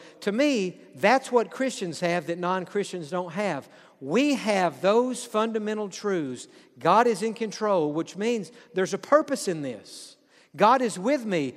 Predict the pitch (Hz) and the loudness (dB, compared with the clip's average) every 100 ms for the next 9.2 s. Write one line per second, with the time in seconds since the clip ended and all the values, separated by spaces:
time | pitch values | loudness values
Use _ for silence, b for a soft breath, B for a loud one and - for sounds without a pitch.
0 | B 190 196 214 262 208 - - 196 196 | B -2 -2 2 2 2 -6 -2 0 0
1 | 202 - 320 294 277 240 185 170 139 - | 0 4 4 4 0 0 0 0 -2 -4
2 | 190 208 233 233 214 226 254 156 123 B | -4 -4 -2 -2 0 0 -2 -4 -10 B
3 | B - 185 269 247 - 220 240 226 - | B 2 4 6 2 2 4 4 2 -4
4 | 214 233 226 233 233 233 262 254 170 B | -2 2 4 4 2 2 2 0 -4 B
5 | 247 214 226 226 247 196 B 170 233 277 | -2 0 0 0 0 -2 B 4 6 8
6 | 269 262 269 214 302 330 240 254 220 180 | 4 2 2 4 4 4 2 2 2 2
7 | 175 139 - 202 294 254 285 247 269 269 | 0 0 4 6 6 4 4 10 8 8
8 | 262 - 262 - 247 277 - 233 285 330 | -2 0 0 2 4 4 2 -2 -2 -4
9 | - | -8